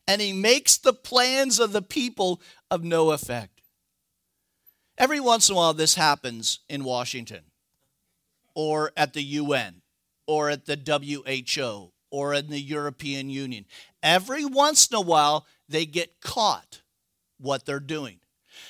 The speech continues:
By the way, is anyone else shocked that, uh, these emails come out and we find out about it? We have a law in our nation that if you work for the government, they have to be k-,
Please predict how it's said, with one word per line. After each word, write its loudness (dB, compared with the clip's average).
By 4
the -4
way, 4
is 0
anyone -2
else 0
shocked 0
that, 0
uh, 2
these -2
emails 0
come -2
out 0
and -4
we -6
find 0
out 4
about -2
it? -16
We -2
have 4
a 6
law 4
in -2
our 0
nation -2
that 0
if -8
you -6
work -4
for -4
the -6
government, -4
they 0
have 4
to -8
be -2
k-, -20